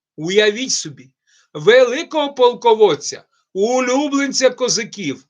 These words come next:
самого лютішого до ворогів, Максима Кривоноса Богдан Хмельницький прикував до гармати.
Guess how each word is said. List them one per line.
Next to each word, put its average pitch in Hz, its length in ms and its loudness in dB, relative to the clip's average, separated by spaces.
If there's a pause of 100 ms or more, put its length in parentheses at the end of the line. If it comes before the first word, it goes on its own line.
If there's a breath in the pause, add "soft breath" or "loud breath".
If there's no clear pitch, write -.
(220)
самого 269 760 2
лютішого 247 600 -4
до 214 160 -2
ворогів, 196 500 0 (1120)
Максима 226 540 -2
Кривоноса 214 720 2
Богдан 185 640 0
Хмельницький 190 760 -8
прикував 170 800 -2
до 185 180 -2
гармати. 170 920 -4